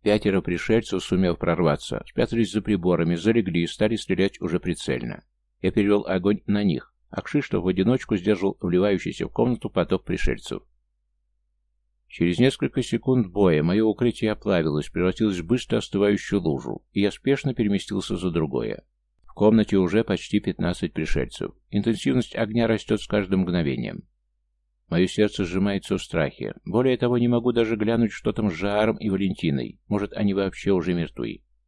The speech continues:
Кшиштоф отполз в сторону, вновь открыл огонь, но дикие сразу вычислили его местоположение.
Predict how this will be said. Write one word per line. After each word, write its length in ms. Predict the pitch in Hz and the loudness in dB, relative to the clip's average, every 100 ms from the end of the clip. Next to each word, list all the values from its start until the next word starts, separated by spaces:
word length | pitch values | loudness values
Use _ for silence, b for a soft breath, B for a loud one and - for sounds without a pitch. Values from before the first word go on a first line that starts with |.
| _ _ _ _ _ _ - | _ _ _ _ _ _ -6
Кшиштоф 420 | - 104 - 101 - | 0 0 0 -4 -8
отполз 340 | - 104 98 | -6 -4 -4
в 40 | |
сторону, 480 | - 101 82 67 60 - | 0 2 2 2 -4 -2
вновь 240 | 95 107 | 0 2
открыл 360 | 98 - 95 87 | 0 -2 0 0
огонь, 380 | 80 98 117 - _ | 2 2 2 0 _
но 100 | 110 | -2
дикие 280 | 110 110 113 | -2 0 0
сразу 340 | - 110 107 | 0 0 2
вычислили 540 | 113 123 90 - 73 71 | 2 2 0 -4 -6 -2
его 220 | 73 104 | 0 2
местоположение. 920 | 208 - 98 95 90 73 62 57 - | 2 -2 -4 0 0 -2 -4 -6 -12